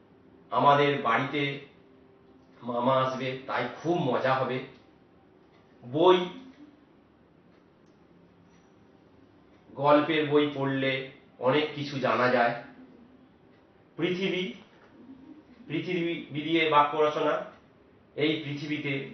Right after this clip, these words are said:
আমরা বাস করি। আমি আমার মতো করে বলেছি, তোমরা তোমাদের মতো করে ছোট্ট ছোট্ট বাক্য,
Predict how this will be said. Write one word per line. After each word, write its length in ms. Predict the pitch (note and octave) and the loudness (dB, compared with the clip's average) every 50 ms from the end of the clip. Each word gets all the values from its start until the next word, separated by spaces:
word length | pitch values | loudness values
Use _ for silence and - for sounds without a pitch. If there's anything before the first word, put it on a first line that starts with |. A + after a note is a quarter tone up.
| - - - | -16 -10 -6
আমরা 280 | A#2 A#2+ B2 B2+ A#2 | -4 -2 0 0 2
বাস 260 | A2+ A2+ A#2 - - - | 2 0 0 -2 -4 -8
করি। 140 | B2 A#2 A#2 - - - - - - - - - - - - - _ _ _ _ _ _ _ _ _ _ _ _ _ _ _ | -10 -10 -10 -12 -14 -18 -20 -20 -20 -20 -20 -20 -20 -20 -20 -20 _ _ _ _ _ _ _ _ _ _ _ _ _ _ _
আমি 220 | - C#3 E3 F3+ F3+ | -4 0 2 6 6
আমার 340 | E3 E3 E3+ F3 F3 F3 F3 | 8 8 8 8 8 6 6
মতো 120 | F3 E3+ | 4 0
করে 180 | D#3+ E3+ E3 E3 | 0 0 0 0
বলেছি, 400 | D#3+ D#3+ D#3+ D#3 D#3 - - - | 0 0 -2 -2 -4 -6 -8 -6
তোমরা 240 | - D3 C#3+ C#3+ C#3+ | -4 -2 0 0 0
তোমাদের 400 | C#3 C#3 C#3 C3+ C3 C3 C3+ C3+ | 0 0 0 0 0 0 0 0
মতো 260 | C3 C3 B2+ C3 B2+ B2+ | -2 -2 -2 -4 -6 -4
করে 340 | C3 C3 B2+ A#2+ - - - - - - _ - | -4 -2 -2 -2 -4 -6 -8 -14 -20 -20 _ -10
ছোট্ট 260 | - D#3+ D3+ - D3 | -8 -8 -6 -6 -8
ছোট্ট 300 | C3+ - C3+ B2+ - - | -10 -10 -10 -12 -10 -8
বাক্য, 600 | B2+ A#2+ A2+ B2 B2 - - E3 A3+ - - - | -4 -2 -2 -2 -2 -4 -2 -2 -2 -2 -4 -8